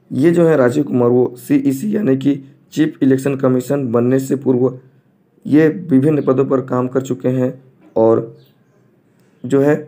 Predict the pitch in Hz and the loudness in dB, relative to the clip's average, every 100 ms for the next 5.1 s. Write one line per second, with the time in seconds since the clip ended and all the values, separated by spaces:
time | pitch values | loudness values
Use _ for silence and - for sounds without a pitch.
0 | - 123 135 135 143 135 143 151 160 147 | -2 0 0 0 0 4 2 2 -2 -4
1 | 123 131 127 127 131 139 139 135 107 104 | -2 0 2 2 2 0 -2 -4 -2 -4
2 | 101 107 104 98 - _ _ _ - 127 | -4 -8 -8 -10 -14 _ _ _ 0 2
3 | 135 165 165 143 147 139 - 139 139 135 | 4 2 2 0 0 -2 0 0 0 -4
4 | - 127 113 120 120 120 107 131 120 123 | -2 -2 0 -2 -2 -2 -2 -4 -2 -2